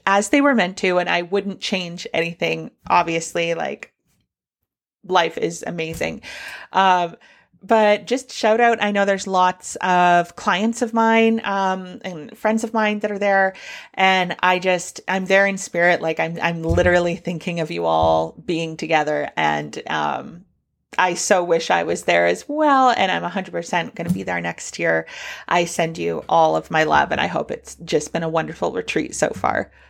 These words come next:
So let's dive into this full moon in Pisces.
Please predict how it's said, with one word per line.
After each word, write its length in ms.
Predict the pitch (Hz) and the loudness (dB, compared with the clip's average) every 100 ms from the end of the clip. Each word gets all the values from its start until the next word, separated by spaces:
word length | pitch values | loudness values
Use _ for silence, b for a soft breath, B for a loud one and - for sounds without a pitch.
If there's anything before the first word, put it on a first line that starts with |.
| b _ - | b _ -4
So 260 | - 226 220 | 2 4 4
let's 300 | 240 294 - | 2 0 -2
dive 260 | 330 330 320 | -2 -2 2
into 640 | 220 220 220 - 214 220 - | 2 2 0 0 2 2 0
this 340 | - 208 202 - | -2 -2 -4 -10
full 460 | - 196 196 196 | -2 0 0 -4
moon 220 | 185 185 | -8 -12
in 100 | 180 | -12
Pisces. 640 | 170 160 160 - 147 - | -10 -8 -8 -8 -10 -10